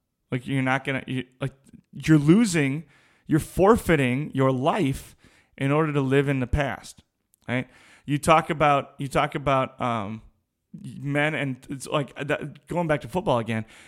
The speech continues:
you got men whose, whose sons are playing high school football, and they go to high school football games, and what do they talk about at the high school football game? They either talk about the eighth grade football game where their son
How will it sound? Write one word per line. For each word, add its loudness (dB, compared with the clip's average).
you 0
got 2
men 0
whose, -2
whose 2
sons 2
are 2
playing 0
high -2
school -4
football, -4
and -2
they 0
go 4
to 4
high 2
school -4
football -2
games, -8
and -2
what 2
do 2
they 0
talk 0
about -4
at -12
the -10
high 0
school -6
football -4
game? -14
They 4
either 4
talk 0
about -2
the -2
eighth 4
grade 2
football 0
game -2
where 2
their 0
son 0